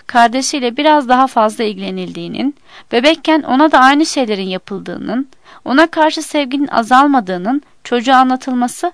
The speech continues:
faydalı olur. Kardeşin ona ait olduğu,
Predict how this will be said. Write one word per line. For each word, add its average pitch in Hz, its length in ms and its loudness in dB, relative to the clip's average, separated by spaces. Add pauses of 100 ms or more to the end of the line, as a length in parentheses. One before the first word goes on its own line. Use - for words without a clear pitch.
(140)
faydalı 202 440 -2
olur. - 380 -10 (1800)
Kardeşin 277 540 -2
ona 311 260 2
ait 294 260 0
olduğu, 180 420 -6